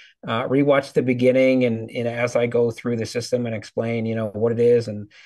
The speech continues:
and how it, it benefits us in, I feel like, a gazillion different ways, um, in what we can do with our business. Um, and I, I think we'll do more of this kind of stuff. If you guys like this kind of stuff,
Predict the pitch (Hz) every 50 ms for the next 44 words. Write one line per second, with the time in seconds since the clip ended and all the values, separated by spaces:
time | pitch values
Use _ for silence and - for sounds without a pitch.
0 | - _ _ - - 120 110 110 - - 117 117 117 117 120 117 107 - - -
1 | 123 - 117 - - - 127 120 117 113 - - 117 113 - 117 117 117 113 -
2 | - - - 131 113 110 110 104 101 - _ _ _ _ _ _ _ _ - 120
3 | 120 127 123 - - 131 127 123 117 123 113 110 117 113 110 117 117 120 123 120
4 | 123 120 120 117 - 120 - - 120 117 120 123 127 123 - - - _ _ _
5 | _ _ _ - 131 123 113 113 113 110 113 135 127 120 120 117 120 123 131 120
6 | 117 123 120 117 120 117 117 110 113 110 107 120 120 113 113 127 123 120 113 -
7 | - _ _ _ _ _ _ _ _ _ - 131 123 127 127 127 127 123 120 110
8 | 101 _ _ _ _ - 143 139 139 143 143 143 143 151 - - 135 143 147 -
9 | 202 190 202 196 175 143 170 180 160 147 139 147 160 156 151 - 135 127 127 -
10 | - - 123 123 113 - - 131 120 117 107 107 95 - 123 123 135 131 135 127
11 | 131 131 127 123 127 135 127 - 131 127 127 120 120 - - 123 120 120 117